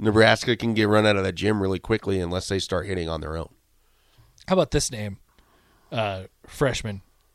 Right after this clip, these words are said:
Speaker 2: guy who will, uh, give him a little bit from that shooting perspective. Terquavion Smith.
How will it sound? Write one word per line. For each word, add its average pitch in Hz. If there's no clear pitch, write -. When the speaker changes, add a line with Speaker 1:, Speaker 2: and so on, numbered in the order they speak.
Speaker 2:
guy 117
who 107
will, 101
uh, 104
give 98
him 107
a 107
little 101
bit 98
from 131
that 117
shooting 117
perspective. 101
Terquavion 190
Smith. -